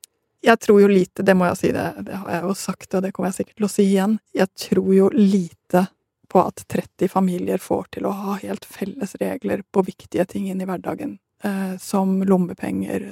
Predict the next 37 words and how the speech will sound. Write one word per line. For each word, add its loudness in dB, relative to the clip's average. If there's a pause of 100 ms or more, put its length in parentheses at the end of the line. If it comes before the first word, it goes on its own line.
som, 2
eh, 0
matpakke, -6 (580)
som, 4
eh, -2 (560)
ja, 6
skjermtid. 0 (920)
Men 8
jeg 6
tror 4
at -4 (180)
tretti 2 (100)
familier 4 (440)
kan 4
hjelpe 2
hverandre 0
til 0
å 2
trekke -4
seg 0
inn 2
mot 2
midten 2
og 4
være 6
sånn 0
passe 0
ålreite, 6 (100)
i 6
stedet 2
for 6
å 2
bli 4
sånn -2
ytterkanter -6
av 2
hverandre. 2